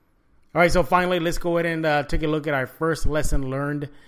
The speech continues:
Uh, oh, sorry, our last lesson learned, that is, uh, so far through two games of this, uh, Spurs season. And I gotta say, Rudy Gay, and, and,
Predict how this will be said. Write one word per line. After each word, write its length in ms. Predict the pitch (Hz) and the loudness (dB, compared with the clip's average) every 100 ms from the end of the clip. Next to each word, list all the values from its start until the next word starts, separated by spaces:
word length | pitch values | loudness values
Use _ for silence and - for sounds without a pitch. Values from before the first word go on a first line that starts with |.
| - _ - | -20 _ -8
Uh, 280 | 120 123 120 | -4 -4 -4
oh, 80 | |
sorry, 220 | 143 139 113 | -6 -4 -6
our 180 | 107 | -6
last 320 | 123 233 - 139 | -4 -2 0 0
lesson 400 | 123 - 113 107 | -2 -6 -10 -10
learned, 240 | 110 110 | -10 -10
that 140 | 110 | -10
is, 340 | 117 120 120 - - - - - _ | -8 -8 -8 -10 -12 -16 -20 -20 _
uh, 260 | - 123 123 | -6 -4 -4
so 220 | - 139 | -4 -6
far 320 | - 135 123 | -6 -6 -4
through 340 | 120 120 127 120 | -6 -8 -8 -8
two 340 | - 139 120 | -10 -10 -8
games 420 | 113 120 120 110 | -8 -8 -8 -10
of 180 | 113 107 | -12 -12
this, 260 | 110 110 - | -10 -10 -8
uh, 120 | 107 | -10
Spurs 440 | - - 120 117 | -12 -12 -10 -10
season. 460 | - 127 127 123 123 | -10 -10 -8 -6 -8
And 220 | 117 113 - | -8 -12 -8
I 220 | 131 143 | -4 -2
gotta 320 | 143 139 131 | 0 -2 -2
say, 380 | - 127 120 110 | -4 -6 -6 -8
Rudy 420 | 107 135 139 131 | -8 -8 -6 -6
Gay, 400 | 117 113 101 95 | -8 -8 -10 -14
and, 240 | 104 107 | -16 -14
and, 380 | 104 107 104 101 | -14 -14 -16 -18